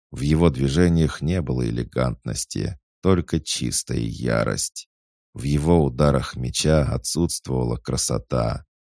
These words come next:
только стремление как можно быстрее и проще убить врага. Он не выглядел мечником, осознавшим глубину оружия в сердце. Нет.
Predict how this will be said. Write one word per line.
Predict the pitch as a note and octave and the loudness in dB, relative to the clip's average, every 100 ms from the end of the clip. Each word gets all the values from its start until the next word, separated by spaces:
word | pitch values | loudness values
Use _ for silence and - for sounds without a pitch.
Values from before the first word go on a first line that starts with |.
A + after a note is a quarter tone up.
| _ | _
только | - G2 F2+ E2 | 2 4 4 2
стремление | - C#2 C2 D2 E2+ E2 D#2+ D2 | 0 0 0 2 4 4 4 2
как | B1+ C2+ - | 0 -4 -2
можно | D#2+ D#2 C2+ B1+ | 0 0 0 -4
быстрее | A#1+ - - E2 D#2+ C#2+ - | -2 -4 2 4 4 2 -2
и | - | -8
проще | - D#2+ D2 - C#2 C2+ - | 0 2 2 0 -2 -4 -6
убить | B1+ - C2+ A#1+ - | -14 -6 -4 -4 -6
врага. | A#1+ B1+ B1 B1+ B1+ A1 - - _ _ _ _ _ | -2 0 0 0 0 0 -4 -12 _ _ _ _ _
Он | E2+ G#2 G2 | -2 0 2
не | G2 | 2
выглядел | G#2+ G#2+ C#2+ B1 B1 | 2 0 -2 -2 -2
мечником, | B1+ D2+ C#2+ - B1+ D2 C2+ - | 0 0 0 -4 -4 -2 -4 -6
осознавшим | - - C#2 C2 D2 D#2+ D#2 - C#2+ B1 | -4 -2 -2 -2 2 2 2 -2 -4 -4
глубину | C2+ A1+ A#1 B1+ D2+ C#2+ C2+ | -4 -4 -4 -2 0 -2 -4
оружия | B1+ C2 B1 A#1+ A#1+ A#1 | -6 -4 -6 -4 -4 -4
в | - | -4
сердце. | - B1+ A1+ - - G#1+ G1+ - _ | -2 -2 -2 -4 -6 -4 -6 -10 _
Нет. | - C2 - - | -8 -6 -4 -6